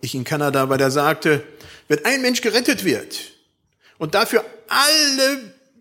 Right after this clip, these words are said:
Bäume auf der ganzen Welt gefällt werden, dann hat sich das gelohnt.“ Sein Verständnis, sein theologisches Verständnis war, die Errettung des Menschen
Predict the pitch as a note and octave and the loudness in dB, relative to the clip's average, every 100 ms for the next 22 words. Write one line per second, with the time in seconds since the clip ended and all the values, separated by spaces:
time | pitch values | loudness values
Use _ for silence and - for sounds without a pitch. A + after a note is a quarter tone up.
0 | - G#3 A#3 F#3+ G3+ G#3+ G3+ F#3+ F#3+ F#3+ | -2 0 0 0 0 0 -2 -2 -2 0
1 | F3+ E3+ - G#3 G3+ A#2 A#2 A#2 C#3 A#2+ | -2 0 2 2 2 -4 -4 -6 -8 -8
2 | C3 - B2+ A2+ F2+ - _ _ _ _ | -8 -6 -6 -8 -14 -20 _ _ _ _
3 | _ _ _ - _ _ _ _ C3 B2 | _ _ _ -20 _ _ _ _ -4 0
4 | G3+ C4+ C4 - G#3 - A#3+ D4+ A#2 G#2 | 2 0 -2 -2 -2 0 -2 -2 -8 -12
5 | - B2 A2+ - A2 D#3 C4 F#3 E3 D3+ | -10 -10 -10 -8 0 2 2 0 0 0
6 | - D#3 E3+ D3 D3 D3+ - - - _ | 2 0 0 -2 -2 -2 -8 -20 -20 _
7 | _ _ - A#2 C3 F3 G#3 E3 D#3+ D3 | _ _ -8 -6 -2 0 0 -2 -4 -4
8 | - | -4